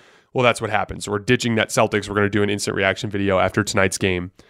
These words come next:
uh, when Steph Curry makes his return. Uh, but with Steph coming back, that's more baskets, which is gonna give you more opportunity to set your defense. Andrew Wiggins is coming back. Uh, Andre Iguodala has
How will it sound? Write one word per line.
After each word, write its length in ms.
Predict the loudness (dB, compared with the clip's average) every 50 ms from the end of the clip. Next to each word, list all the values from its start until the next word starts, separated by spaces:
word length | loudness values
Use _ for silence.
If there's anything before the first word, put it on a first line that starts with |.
| _ _ _ _ _ 2
uh, 260 | 4 4 6 4 2
when 160 | 0 -4 -6
Steph 220 | -4 -4 -6 -6
Curry 220 | -2 0 2 2 2
makes 200 | 2 0 -2 -4
his 140 | -8 -8 -8
return. 340 | -8 -2 0 0 0 0 -4 _ _ _ -20 _ _ _ _ _ _ _ _ _ _ -2
Uh, 120 | 0 2 4
but 180 | 6 4 4
with 120 | 4 2 4
Steph 200 | 6 4 4 6
coming 280 | 4 2 2 2 2
back, 300 | 4 4 4 4 2 -2 -8 _ _ -2
that's 220 | 0 0 0 2 2
more 160 | 4 4 4
baskets, 760 | 6 6 4 4 4 2 -2 -4 -6 -6 -6 -6 -12 -16 -8 -2
which 180 | 0 0 2
is 100 | 0 2
gonna 140 | 2 2 2
give 100 | 2 0
you 80 | 0 2
more 200 | 4 6 6 6
opportunity 500 | 6 4 0 -6 -4 -4 -4 -2 -4 -4
to 80 | -4
set 260 | 0 0 0 0 0
your 60 | -2 2
defense. 460 | 2 2 2 2 -2 -6 -6 -14 -16 -16 -20 -20 -20 _ _ 0
Andrew 240 | 0 2 4 4 6
Wiggins 360 | 6 6 6 6 4 4 2
is 100 | 0 0
coming 260 | 2 0 0 0 0
back. 300 | -2 -4 -6 -6 _ -20 _ _ _ -20 -20 -20 -20 -20 _ -20 _ _ _ _ 2
Uh, 340 | 4 6 6 6 4 4 2 -2 _ _ _ 2
Andre 400 | 2 4 4 4 4 4 4 4
Iguodala 600 | 2 2 4 6 6 6 6 4 2 -2 -6 -12 _ _ _ -2
has 300 | 0 0 0 0 -6